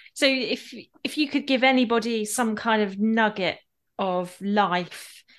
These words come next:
from y-, your heart, what would you say to them, whether they're a new diver, an experienced diver, or not even a diver? Is there anything that you hold, you know, really true to yourself that you would then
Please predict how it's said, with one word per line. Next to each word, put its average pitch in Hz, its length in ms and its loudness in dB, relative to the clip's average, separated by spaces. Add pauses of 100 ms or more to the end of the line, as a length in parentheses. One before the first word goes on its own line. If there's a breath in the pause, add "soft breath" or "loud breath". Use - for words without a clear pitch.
(160 soft breath)
from 196 280 2
y-, 196 380 -4 (300)
your 226 340 6
heart, 175 460 2 (200)
what 220 260 0
would 196 160 -4
you 202 100 -4
say 202 280 2
to 185 180 -12
them, 180 200 -2
whether 190 220 -2
they're 185 240 2
a 185 60 0
new 202 220 4
diver, 190 460 2
an 180 120 -2
experienced - 680 -4
diver, 180 440 0
or 202 100 2
not 226 180 0
even 220 300 0
a 165 100 -6
diver? 160 520 -6 (120)
Is 202 140 -6
there 190 120 -6
anything 196 540 -4 (1080 loud breath)
that 214 120 0
you 233 160 0
hold, 214 280 4 (480)
you 214 100 2
know, 185 100 2
really 208 220 2
true 208 240 -2
to 208 140 -6
yourself 190 360 0
that - 120 -8
you 202 120 -2
would 180 140 -6
then 185 360 -4